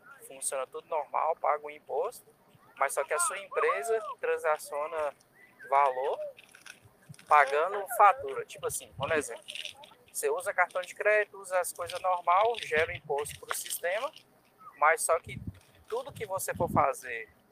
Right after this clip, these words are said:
pra tirar da cripto e jogar no mundo real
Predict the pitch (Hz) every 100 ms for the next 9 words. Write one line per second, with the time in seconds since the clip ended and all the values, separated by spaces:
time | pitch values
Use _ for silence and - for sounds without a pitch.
0 | _ _ - - - - 131 135 - _
1 | - 156 147 165 180 147 - - _ -
2 | - 139 - 127 123 - 135 123 131 127
3 | 156 165 139 131 127 123 160 190